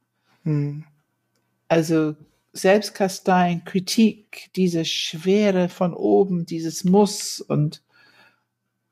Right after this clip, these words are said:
Speaker 2: Grandiosität und Abwertung, diese, diese Spirale, wir, es tut gut, das, glaube ich, zu erkennen, zu benennen, wie du sagst, reflektieren,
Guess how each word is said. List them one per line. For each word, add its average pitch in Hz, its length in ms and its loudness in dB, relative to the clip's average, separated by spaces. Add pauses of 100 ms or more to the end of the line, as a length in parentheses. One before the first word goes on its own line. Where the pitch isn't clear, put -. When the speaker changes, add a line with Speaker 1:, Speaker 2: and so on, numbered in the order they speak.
(180)
Speaker 2:
Grandiosität 180 1120 0
und 156 120 -6
Abwertung, 165 840 0
diese, 160 280 -4
diese 156 260 -4
Spirale, 147 720 0
wir, 147 380 -4 (880)
es 277 200 0
tut 214 240 0
gut, 196 220 2
das, 160 160 -6
glaube 156 260 0
ich, 151 80 -4
zu - 120 -4
erkennen, 165 460 -2
zu 175 200 -6
benennen, 170 460 0
wie 185 80 2
du 165 100 -2
sagst, 160 400 0
reflektieren, 165 840 -2